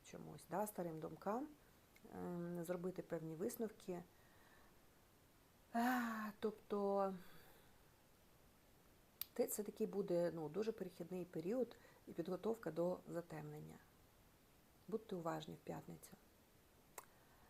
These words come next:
Субота, двадцять дев'яте березня, затемнення в Овні. Ем, так, тут буде не тільки затемнення в Овні, а ще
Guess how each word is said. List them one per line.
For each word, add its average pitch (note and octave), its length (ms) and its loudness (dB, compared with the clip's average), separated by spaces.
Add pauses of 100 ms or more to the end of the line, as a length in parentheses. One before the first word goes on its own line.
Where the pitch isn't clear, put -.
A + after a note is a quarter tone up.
(320)
Субота, F#3+ 380 2
двадцять G3+ 340 4
дев'яте F#3 340 2
березня, D#3+ 540 -4
затемнення G#3 800 0
в F3+ 40 -4
Овні. D#3 320 -2 (1400)
Ем, F3 540 -2 (500)
так, F3 340 4 (1300)
тут A#3+ 220 2
буде A3+ 280 6
не A3+ 120 6
тільки C4 340 0
затемнення F#3+ 600 0
в F3+ 100 2
Овні, C4+ 300 4
а G3 100 2
ще A3+ 300 -2